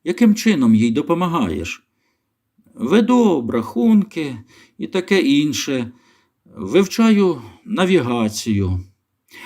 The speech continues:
«Ага, зрозуміло. А звідки ти приїхала? Нагадай мені ще раз, як тебе звати?» «Ліра. Я приїхала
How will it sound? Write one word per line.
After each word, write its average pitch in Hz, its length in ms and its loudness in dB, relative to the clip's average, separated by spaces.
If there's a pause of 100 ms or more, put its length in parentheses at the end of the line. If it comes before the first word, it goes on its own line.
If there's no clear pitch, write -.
(120)
«Ага, 139 460 -2 (200)
зрозуміло. 147 760 2 (340)
А - 220 -2
звідки 240 360 0
ти 233 140 2
приїхала? 117 760 2 (300)
Нагадай 190 560 2
мені 123 460 0
ще 131 360 -2
раз, 98 280 -6 (160)
як 214 300 2
тебе 220 200 2
звати?» 90 600 -4 (920)
«Ліра. 139 760 2 (300)
Я 214 260 2
приїхала 170 880 0